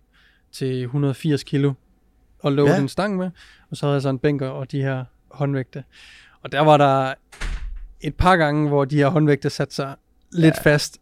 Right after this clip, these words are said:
Speaker 1: fordi de ikke blev sat ordentligt ned, eller fordi de måske blev brugt lidt mere.
Speaker 2: Ja, end de,
Speaker 1: End
Speaker 2: end de egentlig er planlagt.
Speaker 1: Ja,
Speaker 2: Ja.
Speaker 1: fordi de er jo ikke, øh, lavet til, at, at man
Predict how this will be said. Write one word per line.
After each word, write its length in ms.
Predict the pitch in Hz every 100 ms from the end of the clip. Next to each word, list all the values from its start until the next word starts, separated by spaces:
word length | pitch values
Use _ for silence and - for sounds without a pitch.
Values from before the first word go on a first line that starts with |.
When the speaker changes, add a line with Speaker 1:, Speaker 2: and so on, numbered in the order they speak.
| _
Speaker 1:
fordi 280 | - 147 151
de 100 | 147
ikke 100 | 143
blev 140 | 151
sat 200 | - 143
ordentligt 340 | 156 170 156 143
ned, 240 | 147 151 -
eller 360 | 139 139 131 123 - - - - - -
fordi 300 | - 147 151
de 140 | 143 139
måske 320 | 135 - 139
blev 160 | 135
brugt 240 | 131 143 -
lidt 240 | 147 160
mere. 260 | 156 143 131 -
Speaker 2:
Ja, 120 | 95 - -
end 100 | 107
de, 60 | 98
Speaker 1:
End 100 | 95
Speaker 2:
end 120 | 95
de 60 | 95
egentlig 220 | 95 92
er 40 | 82
planlagt. 420 | 95 95 87 -
Speaker 1:
Ja, 240 | 147 131 123 -
Speaker 2:
Ja. 160 | - -
Speaker 1:
fordi 280 | - 151 151
de 180 | 143 151
er 100 | 151
jo 60 |
ikke, 160 | 156 147
øh, 260 | 147 143 131 _ _ _ -
lavet 400 | 151 143 147 143
til, 140 | 143
at, 200 | 135 135
at 180 | 143 143
man 220 | 135 135